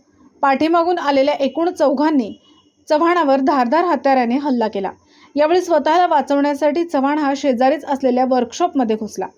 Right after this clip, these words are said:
मात्र, हल्लेखोरांनी पाठलाग करून तेथे त्याच्यावर सपासप वार केले.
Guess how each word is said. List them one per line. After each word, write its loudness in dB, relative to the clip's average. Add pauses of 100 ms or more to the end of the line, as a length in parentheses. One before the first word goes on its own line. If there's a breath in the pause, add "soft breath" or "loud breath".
(420 loud breath)
मात्र, 2
हल्लेखोरांनी 2
पाठलाग 0
करून -2
तेथे 0
त्याच्यावर 2
सपासप 0
वार 0
केले. -6